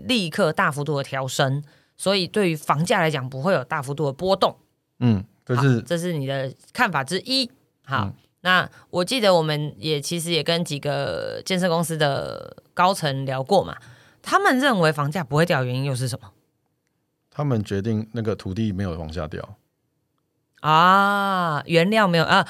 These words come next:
Speaker 1: 原，原本的这个竞价就一直在上面了，
Speaker 2: 嗯。
Speaker 1: 所以他也不可能便宜卖。
Speaker 2: 对。
Speaker 1: 哦，所以他的推案也不会下来。
Speaker 2: 对。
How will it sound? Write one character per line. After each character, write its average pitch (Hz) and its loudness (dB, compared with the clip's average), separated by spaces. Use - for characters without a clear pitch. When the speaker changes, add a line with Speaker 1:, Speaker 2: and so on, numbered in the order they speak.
Speaker 1:
原， 202 2
原 190 4
本 170 4
的 151 4
这 190 0
个 170 6
竞 208 2
价 185 2
就 196 -2
一 185 -4
直 165 0
在 165 4
上 151 0
面 147 -2
了， - -12
Speaker 2:
嗯。 - -12
Speaker 1:
所 120 4
以 185 4
他 180 -2
也 190 2
不 180 0
可 165 2
能 135 2
便 143 -2
宜 143 -2
卖。 165 -2
Speaker 2:
对。 104 -2
Speaker 1:
哦， 135 -6
所 190 0
以 190 4
他 202 2
的 190 4
推 180 2
案 185 2
也 139 0
不 131 -6
会 139 0
下 151 -2
来。 50 -8
Speaker 2:
对。 104 -2